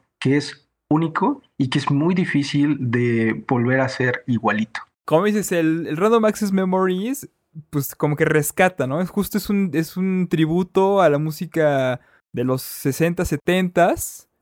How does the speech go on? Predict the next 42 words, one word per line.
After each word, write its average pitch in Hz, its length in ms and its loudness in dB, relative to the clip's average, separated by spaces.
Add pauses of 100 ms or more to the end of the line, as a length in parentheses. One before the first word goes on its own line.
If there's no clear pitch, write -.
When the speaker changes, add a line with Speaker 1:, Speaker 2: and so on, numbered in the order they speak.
(100)
Speaker 2:
precisamente 151 1000 -2
hace 143 340 -2
referencia 143 720 -2
justo 147 600 -2 (300)
al 127 140 -4
Thriller 165 500 2
de, 139 40 -8
de 127 120 -4
Michael 135 320 -4
Jackson, 147 240 -4
como 120 160 -10
ya 127 80 -6
ref-, - 280 -12
como 131 180 -10
ya 131 60 -6
decías, 139 560 -4 (360)
pero 135 120 -6
también 156 300 -2
hace 180 440 0 (240)
a 135 180 2
otros 160 220 -2
artistas 156 480 -4
como 127 260 -4
David 160 340 -2
Bowie, 139 400 0
¿no? 156 180 -8 (100)
Que 127 200 -6
hay 135 180 -2
una 147 220 -2
foto 147 340 -4
por 127 140 -6
ahí 135 500 -4
Speaker 1:
Sí. - 200 4
Speaker 2:
en 135 60 2
una 151 200 -4
posición 143 640 -4
con 120 400 -10
una 143 240 -4
mano 143 160 -6
en 139 80 -6
el 120 100 -12
pecho - 240 -8